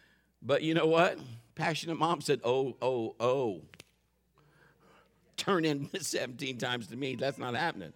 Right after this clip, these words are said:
You know, your two-year-old or six-year-old or even your teenager might not see it.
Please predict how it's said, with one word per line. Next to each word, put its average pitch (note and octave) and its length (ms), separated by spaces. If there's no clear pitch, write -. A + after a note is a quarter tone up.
You - 100
know, C4+ 80
your C4 160
two-year-old C#4 560
or A#3 80
six-year-old A3 720
or A3 100
even C#4+ 300
your B3 100
teenager G3+ 580
might G#3 220
not A3 240
see A3+ 380
it. - 200